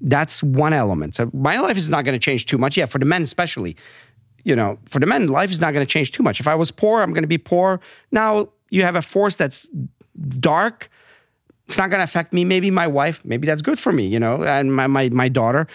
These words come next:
But at, at least they're going to control corruption, and they did.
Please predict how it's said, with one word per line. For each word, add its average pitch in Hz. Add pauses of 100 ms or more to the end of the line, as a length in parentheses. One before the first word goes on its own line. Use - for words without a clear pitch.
(260)
But 196
at, 202 (160)
at 165
least 240
they're 170
going 175
to 135
control 147
corruption, 123 (120)
and 151
they 135
did. -